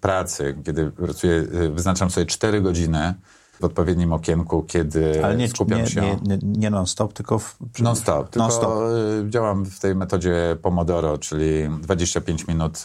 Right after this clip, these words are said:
Speaker 1: intensywnej pracy, pięć minut,
Speaker 2: Mhm.
Speaker 1: e, relaksu, dwadzieścia pięć minut pracy.
Speaker 2: Ale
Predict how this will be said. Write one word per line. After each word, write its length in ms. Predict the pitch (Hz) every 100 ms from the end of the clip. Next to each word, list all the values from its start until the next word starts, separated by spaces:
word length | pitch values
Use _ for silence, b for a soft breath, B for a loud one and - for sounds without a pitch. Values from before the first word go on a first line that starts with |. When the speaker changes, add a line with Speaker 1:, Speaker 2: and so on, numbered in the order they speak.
| 82
Speaker 1:
intensywnej 560 | 101 90 82 80 85 85
pracy, 320 | - 95 95
pięć 320 | - 87 78
minut, 240 | 80 78 76
Speaker 2:
Mhm. 240 | 98 80
Speaker 1:
e, 460 | 76 76 76 71 80
relaksu, 540 | 85 85 - - 80
dwadzieścia 440 | 78 82 78 78 78
pięć 180 | 78
minut 280 | 73 76 78
pracy. 220 | - 92
Speaker 2:
Ale 80 | 113